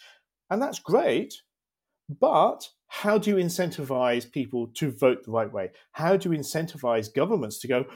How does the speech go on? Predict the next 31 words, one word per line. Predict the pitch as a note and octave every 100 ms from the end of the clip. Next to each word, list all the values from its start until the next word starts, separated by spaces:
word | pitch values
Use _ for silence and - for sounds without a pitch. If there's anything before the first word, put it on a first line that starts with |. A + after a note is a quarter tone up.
| - _
"Oh, | C4 E4+ A#3 C3 G#2 - _
yes, | - G3+ D#3
that's | - F3 -
a |
vote | C#3+ E3 F#3
winner. | C3+ A#2 G#2
Let's | D3+ -
have | C#3+
a |
bit | C#3+ C#3+
of | C3+
razzmatazz"? | C#3+ C#3 A#2+ - F#2+ - _ _ _
So | - G#3+ G#3 - -
I | F#3
get | G#3+ B3
the | A3
feeling | A#3 A#3 A3 E3
that | -
the | E3+
prizes, | - - F#3+ A#3+ A3 G#3 E3+ -
of | E3+ _
course, | - F3 C#3+ - D#3+
won't | C3
solve | - B2 G#2+ -
climate | G#2 F#2+ -
change. | - _ _ _ _ _ _ _
Okay, | - E3+ E3+ F#3
it's | F3 F3
a | G#3
huge | G#3 - - A3+ A3 G3 -
problem | B2+ G#2 F#2+ G2